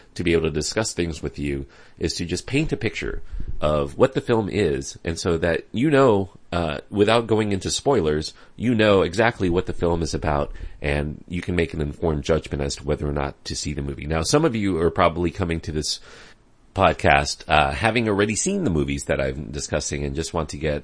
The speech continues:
uh, another take and to, to get somebody else's opinion on it so you can kind of, you know, maybe it's a film that you've struggled with, or maybe it's a film that you enjoyed and you want to hear other people's takes on it, and that's why you're here. And so that's another way to listen to the podcast, is to kind of get some feedback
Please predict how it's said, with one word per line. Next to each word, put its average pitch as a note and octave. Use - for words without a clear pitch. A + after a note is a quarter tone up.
uh, C2+
another F2
take D2
and C#2
to, D#2+
to -
get G#2
somebody E3+
else's B2
opinion F#2+
on D2
it C#2+
so -
you D#2+
can E2+
kind D#2+
of, C#2+
you F#2
know, E2+
maybe G2+
it's G#2+
a F#2+
film F#2
that F2
you've D2+
struggled A#2+
with, G#2+
or D#2+
maybe F2
it's -
a F2
film F2
that D#2+
you D2+
enjoyed G2+
and D#2
you D2+
want D2+
to C#2+
hear E2
other D#2+
people's -
takes F#2+
on D#2
it, D2
and D2
that's D2+
why D#2+
you're D2
here. D#2+
And D2+
so D#2
that's -
another C3+
way G#2+
to F#2
listen F2
to F2
the -
podcast, C#2+
is C#2+
to D2
kind D#2+
of C#2
get D#2+
some C#2+
feedback D#2